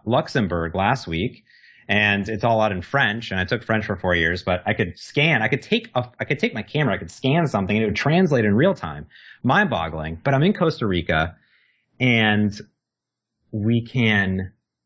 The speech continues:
navigate across the entire country, and I have cell phone reception the entire time. I can, if, if there's an emergency, someone can contact me. If something goes wrong, I can contact somebody. Uh,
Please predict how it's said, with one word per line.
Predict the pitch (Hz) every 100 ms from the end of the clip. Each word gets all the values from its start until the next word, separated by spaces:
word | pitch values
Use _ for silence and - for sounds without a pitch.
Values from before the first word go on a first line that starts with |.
| _ _ _ _ -
navigate | 110 160 156 87 76 71 -
across | - - 120 120
the | 120
entire | 107 101 104 95
country, | - 139 160 - 58 - - _ _ _ _ _ -
and | 110
I |
have | 110 110
cell | 160 208
phone | -
reception | 80 - 90 -
the | 90
entire | 85 92 90 85
time. | - 202 - - - _ - - - -
I | 104
can, | 110 113 101 -
if, | 120 - -
if | 117
there's | 175 170
an | 143
emergency, | 120 156 165 143 104
someone | 95 117 117 123 120
can | 107 90
contact | 101 104 101 67
me. | 80
If | -
something | 151 175
goes | 143 107
wrong, | 98 110 117 98 82 78
I | 98
can | 113 98
contact | 92 90 85 80 -
somebody. | - 113 110 78 - 76 - - - - - - -
Uh, | 107